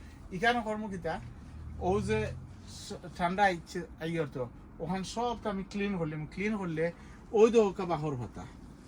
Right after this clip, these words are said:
তোরা দেখাইয়া, ওই দরকার কদুর ফুলও, আর এখনো কদুর খই, ওই দরকার কদুর খই, আর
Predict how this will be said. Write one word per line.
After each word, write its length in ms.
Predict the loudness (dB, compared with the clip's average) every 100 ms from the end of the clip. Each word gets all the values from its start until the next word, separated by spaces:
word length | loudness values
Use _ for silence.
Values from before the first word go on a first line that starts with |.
| -18 -20 -20 -20 -18 -18 -8
তোরা 200 | -4 -2
দেখাইয়া, 420 | -2 -2 -2 -4 -6 -12 -12 -12 -2
ওই 180 | 4 4
দরকার 240 | 4 0 0
কদুর 340 | 0 0 -2 0
ফুলও, 500 | 2 4 4 4 0 -6
আর 260 | -2 -2 -2 -8 -16 -16 -16 -6
এখনো 720 | -2 4 4 2 0 0 2 0 -4 -14 -14 2
কদুর 320 | 4 6 4
খই, 340 | 4 2 2 2
ওই 140 | -4
দরকার 400 | -2 -4 -6 -12 -12 -16 -16 -4
কদুর 300 | 0 2 0 0
খই, 260 | 0 2
আর 180 | 0 -2